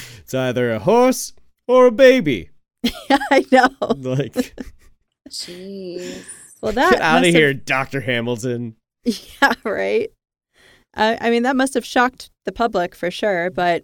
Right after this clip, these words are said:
Speaker 2: um,
Speaker 1: They,
Speaker 2: I
Speaker 1: you
Speaker 2: think
Speaker 1: were
Speaker 2: the hu-
Speaker 1: eating baby.
Speaker 2: <laughs> Yeah.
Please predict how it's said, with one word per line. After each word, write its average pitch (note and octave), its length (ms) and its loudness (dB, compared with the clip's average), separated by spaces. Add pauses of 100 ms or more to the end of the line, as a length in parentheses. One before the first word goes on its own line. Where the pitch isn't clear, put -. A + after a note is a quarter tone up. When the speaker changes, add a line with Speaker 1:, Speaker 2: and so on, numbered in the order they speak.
(120)
Speaker 2:
um, E3+ 440 -6 (540)
Speaker 1:
They, D3 280 -2
Speaker 2:
I - 40 0
Speaker 1:
you F#3+ 80 0
Speaker 2:
think F#3 100 4
Speaker 1:
were F#3+ 100 4
Speaker 2:
the F#3+ 40 4
hu- F3+ 60 0
Speaker 1:
eating G3+ 340 4
baby. G3+ 720 4
Speaker 2:
<laughs> - 80 -20
Yeah. A#3+ 300 4